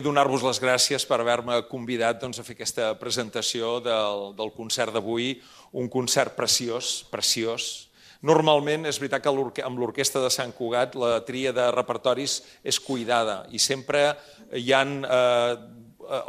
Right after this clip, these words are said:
obres que són d'aquelles llamineres que potser ens hem fet un tip de sentir-les en disc, i, però que ens ve molt de gust retrobar-les en directe. Recordo fa molts anys, molts anys, l'Oriol Martorell,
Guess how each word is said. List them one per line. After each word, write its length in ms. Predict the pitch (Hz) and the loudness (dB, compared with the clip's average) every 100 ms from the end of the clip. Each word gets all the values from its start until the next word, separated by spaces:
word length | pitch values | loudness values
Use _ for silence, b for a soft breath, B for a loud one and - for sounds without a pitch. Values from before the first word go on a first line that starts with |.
| 131 | 6
obres 400 | 135 147 151 - | 8 8 8 6
que 140 | 143 | 2
són 260 | - 139 139 135 | -2 -2 -4 -2
d'aquelles 460 | 123 127 143 - 135 | 0 0 2 2 4
llamineres 960 | 131 120 120 135 131 127 170 - - B B B | 4 4 0 0 2 0 0 -6 -6 B B B
que 100 | 131 | -4
potser 320 | 104 - - 151 151 | -2 2 4 4 2
ens 180 | 135 156 | 0 -2
hem 140 | 147 | 2
fet 160 | 165 151 | 2 2
un 80 | 139 | 0
tip 240 | 156 131 | -2 4
de 80 | 147 | 4
sentir-les 640 | - 131 151 143 135 123 | 4 2 2 4 4 2
en 160 | 113 117 | -2 -2
disc, 540 | 143 131 165 - - B B B | -2 0 -2 -2 -6 B B B
i, 220 | - 131 131 | -2 -2 0
però 160 | 131 131 | 2 4
que 60 | 135 | 4
ens 80 | 127 143 | 2 2
ve 60 | |
molt 240 | 147 151 135 | 8 8 10
de 80 | 143 | 8
gust 320 | 135 151 139 | 8 6 2
retrobar-les 640 | 135 127 123 123 127 127 | 0 4 4 4 2 0
en 80 | 110 | -2
directe. 320 | 113 107 - 110 | -2 -2 -4 -6
Recordo 320 | 117 123 131 | -2 -2 -2
fa 160 | 139 143 | 0 2
molts 300 | 135 131 123 | 2 0 -2
anys, 160 | 120 120 | -4 -6
molts 160 | 123 110 113 | -4 -4 -6
anys, 140 | 123 | -4
l'Oriol 380 | 139 135 143 139 | 4 8 10 8
Martorell, 540 | 131 117 117 110 113 | 4 -2 0 0 0